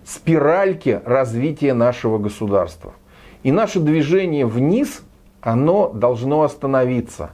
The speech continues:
Оно обязано начать движение вверх. Но без наших усилий этого не случится.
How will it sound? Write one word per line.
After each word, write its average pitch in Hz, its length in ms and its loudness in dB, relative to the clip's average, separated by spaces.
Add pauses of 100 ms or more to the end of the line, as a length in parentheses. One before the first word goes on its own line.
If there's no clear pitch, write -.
(360)
Оно 160 520 0 (140)
обязано 147 880 0 (200)
начать 131 560 0
движение 131 760 0
вверх. 104 680 0 (380)
Но 151 520 2
без 147 480 2
наших 170 600 0
усилий 175 720 0 (960)
этого 165 320 2
не 175 140 2
случится. 165 800 -2